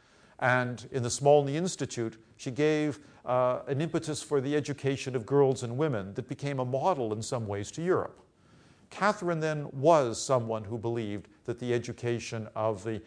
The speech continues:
fellow human was something that could benefit her world, and not just those of her court, because the admission of those girls of the haute bourgeoisie provided an opportunity for social mobility,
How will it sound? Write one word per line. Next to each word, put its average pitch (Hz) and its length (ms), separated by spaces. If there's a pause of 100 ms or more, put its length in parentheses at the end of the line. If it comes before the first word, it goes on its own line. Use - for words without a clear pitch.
(120)
fellow 113 320
human 104 460
was - 140
something 113 380
that 98 120
could 90 160
benefit 107 360
her 101 140
world, 101 420 (320)
and 120 140
not 147 240
just - 260
those 123 240
of 113 80
her 120 100
court, 117 440 (500)
because 131 280
the 147 100
admission 151 500
of 139 140
those 127 320
girls 139 540
of 117 80
the 127 80
haute 127 280
bourgeoisie 113 720
provided 123 760 (160)
an 123 100
opportunity 120 800
for 117 480
social 123 420
mobility, 113 640